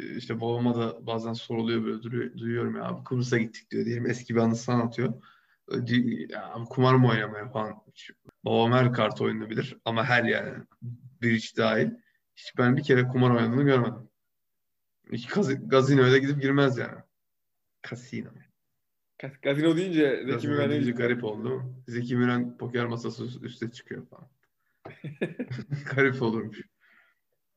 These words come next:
Speaker 1: Kumarhane.
Speaker 2: Evet.
Speaker 1: Kumarhane deyince de hakikaten çok şey yani. O aklıma ikinci kattan atlayıp hala bulunamayan bey amca geliyor aklıma.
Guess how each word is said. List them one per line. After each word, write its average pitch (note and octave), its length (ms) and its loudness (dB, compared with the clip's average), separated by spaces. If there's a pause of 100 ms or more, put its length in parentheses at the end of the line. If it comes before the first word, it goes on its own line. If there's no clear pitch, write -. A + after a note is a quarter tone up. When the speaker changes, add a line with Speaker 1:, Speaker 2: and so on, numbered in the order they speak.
(220)
Speaker 1:
Kumarhane. A#2+ 920 2 (760)
Speaker 2:
Evet. A#3+ 360 -10 (220)
Speaker 1:
Kumarhane C#3 640 4
deyince D#3 320 0
de C3+ 60 4
hakikaten C3 340 -4
çok - 360 -14
şey B2 260 2
yani. G#2+ 300 -2 (920)
O A#2 140 -2
aklıma A#2+ 340 0
ikinci A#2+ 300 0
kattan A#2+ 320 0
atlayıp A#2+ 580 -2
hala A#2 340 2
bulunamayan A#2 720 -2 (320)
bey A2+ 180 0
amca A2+ 280 0
geliyor G#2+ 360 -4
aklıma. C3 300 -16